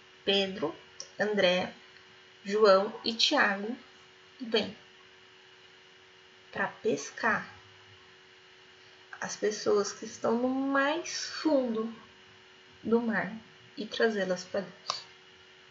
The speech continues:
E aí, você também quer ser um pescador de homens?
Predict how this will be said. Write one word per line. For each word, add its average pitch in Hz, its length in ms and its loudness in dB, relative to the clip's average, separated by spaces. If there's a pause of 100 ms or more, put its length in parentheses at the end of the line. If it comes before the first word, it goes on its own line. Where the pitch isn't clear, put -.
(880)
E 208 60 -2
aí, 196 220 0
você - 160 -14
também 202 260 -6
quer 185 120 -10
ser - 120 -10
um 185 60 -8
pescador 190 460 -8
de 196 120 0
homens? 233 520 -2